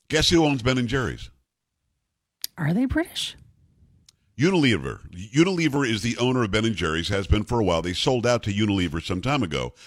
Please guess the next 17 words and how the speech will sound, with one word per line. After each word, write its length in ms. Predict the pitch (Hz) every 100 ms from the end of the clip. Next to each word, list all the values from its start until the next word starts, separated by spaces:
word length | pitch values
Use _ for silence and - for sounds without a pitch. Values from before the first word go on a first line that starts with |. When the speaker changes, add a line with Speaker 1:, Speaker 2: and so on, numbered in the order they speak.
| -
Speaker 1:
for 220 | - 139
millions 440 | 117 143 147 151 135
and 140 | 127
millions 320 | 120 120 98
of 80 | 107
dollars. 500 | 95 87 53 - - _ _ _ _ _ _ _ _ _
Unilever 560 | 113 165 180 117 92 104
is 100 | 113
based 400 | - 85 98 -
in 280 | 80 76 101
Great 260 | 80 80
Britain. 380 | 85 - 233 170
Speaker 2:
Hmm. 120 | - - _ _ _ -
Speaker 1:
It's 180 | 107 -
based 340 | - 87 -
in 80 | 120
England. 460 | 160 123 65 50